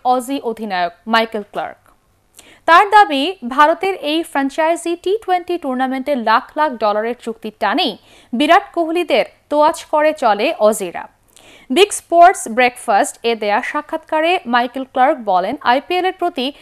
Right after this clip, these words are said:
আকর্ষণের কারণে অস্ট্রেলিয়া দল চিরায়ত মানসিকতা পাল্টে নরম হয়েছে। এমনকি চুক্তি হারানোর ভয়ে মাঠে কোহলিদের স্লেজিং করতেও ভয় পায় বলে মন্তব্য করেন তিনি। শুধু অস্ট্রেলিয়ানরা নয়,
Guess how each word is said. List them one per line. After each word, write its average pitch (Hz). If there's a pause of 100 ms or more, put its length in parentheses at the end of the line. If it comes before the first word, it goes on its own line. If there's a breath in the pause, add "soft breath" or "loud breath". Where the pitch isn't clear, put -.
(160 soft breath)
আকর্ষণের 311
কারণে 254
অস্ট্রেলিয়া 302 (280 loud breath)
দল 277
চিরায়ত 339
মানসিকতা 269
পাল্টে 247
নরম 233
হয়েছে। - (500 loud breath)
এমনকি 359
চুক্তি 403
হারানোর 415
ভয়ে 330
মাঠে 247
কোহলিদের 277 (300 loud breath)
স্লেজিং 330
করতেও 311 (380 soft breath)
ভয় 277
পায় 214
বলে 214
মন্তব্য 254
করেন 196
তিনি। 156 (240)
শুধু 320 (240 loud breath)
অস্ট্রেলিয়ানরা 269
নয়, 202